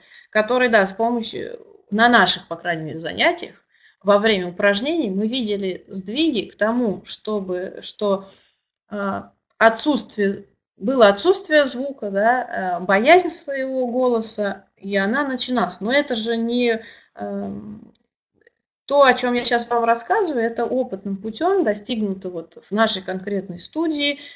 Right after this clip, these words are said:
э, при том, что нужно понимать, что, э, эти ребята, которые к нам ходят, они же ещё где-то занимаются чем-то. Вот, поэтому доказательно тут, я думаю, никто вам сказать, э, не может.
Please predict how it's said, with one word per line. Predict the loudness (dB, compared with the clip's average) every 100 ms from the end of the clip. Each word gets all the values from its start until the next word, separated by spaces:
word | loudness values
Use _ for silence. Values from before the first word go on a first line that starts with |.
| -8
э, | -4 -2
при | -2 -2
том, | 0
что | -2 -2
нужно | -4 -4 -4
понимать, | -6 -6 -2 0 0
что, | 0 -2 -2 -8 -10
э, | -8 -2
эти | 0 0 0
ребята, | 0 2 2 -2
которые | -6 -8 -6
к |
нам | -6
ходят, | -4 -4 -2
они | -2
же | 0
ещё | 0 -2
где-то | -2 -4 -4 -6
занимаются | -4 -2 0 -2 -4 -10 -12
чем-то. | -12 -10 -12 -16 -20 _ _ _ _ -4
Вот, | -2 -4 -6
поэтому | -2 0 0 0 0 -2 -16 -6
доказательно | -4 2 4 8 6 6 -2 -4 -6 -12
тут, | -12 -8
я | -6
думаю, | -4 -4 -4
никто | -4 -4 -2
вам | -2 -4
сказать, | -6 -2 -2 -2 -10 -20 _ -10
э, | -6 -4 -6 -4
не | 0
может. | 2 4 2 -2 -10